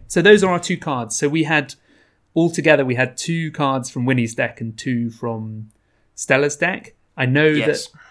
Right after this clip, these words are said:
Speaker 1: that, uh, Mythos Busters, curse their name forever, have had two from
Speaker 2: <laughs>
Speaker 1: Harvey's deck.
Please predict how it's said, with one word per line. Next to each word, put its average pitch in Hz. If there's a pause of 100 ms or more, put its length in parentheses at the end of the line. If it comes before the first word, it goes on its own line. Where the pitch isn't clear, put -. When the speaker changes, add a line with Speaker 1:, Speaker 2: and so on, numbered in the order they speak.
Speaker 1:
that, 131
uh, 127
Mythos 180
Busters, 190
curse 131
their 127
name 127
forever, 139 (200)
have 131
had 127
two 147
from 135
Speaker 2:
<laughs> 123
Speaker 1:
Harvey's 160
deck. 233